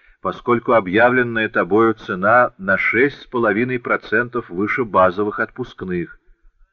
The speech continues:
«Так ведь гусь-то какой, самоклад!» И он еще, ко всему прочему, по желанию дирекции моментально оборачивается в рябчика, индейку, и даже, если подумать над ним хорошенько,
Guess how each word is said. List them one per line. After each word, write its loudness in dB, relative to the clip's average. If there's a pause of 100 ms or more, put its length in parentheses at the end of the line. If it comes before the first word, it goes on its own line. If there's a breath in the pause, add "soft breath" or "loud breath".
(340)
«Так -4
ведь 2
гусь-то 0
какой, 2
самоклад!» 2 (880)
И -4
он 4
еще, 0
ко 0
всему 0
прочему, 0
по -2
желанию 2
дирекции 0
моментально 2
оборачивается 2
в 2
рябчика, 2
индейку, 2 (420)
и -6
даже, 2
если -2
подумать -2
над 0
ним -8
хорошенько, 0